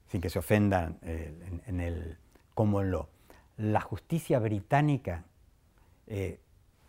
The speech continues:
como sistema estructuralmente, es rústica, ¿m? Sin embargo, eh, la, la, la imagen que tiene es excelente.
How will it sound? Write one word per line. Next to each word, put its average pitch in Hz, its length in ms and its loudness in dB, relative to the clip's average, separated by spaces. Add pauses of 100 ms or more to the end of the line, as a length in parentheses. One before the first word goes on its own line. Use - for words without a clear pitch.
(280)
como 113 220 2
sistema 123 680 4
estructuralmente, 113 1200 2 (680)
es 110 140 0
rústica, 107 720 2 (420)
¿m? 123 200 -8 (520)
Sin 98 280 -4
embargo, 117 600 0 (580)
eh, 90 340 -4
la, 87 320 -4
la, 85 240 -8 (580)
la 110 140 6
imagen 117 480 6
que 107 120 0
tiene 135 380 0
es - 140 -6
excelente. 95 720 -2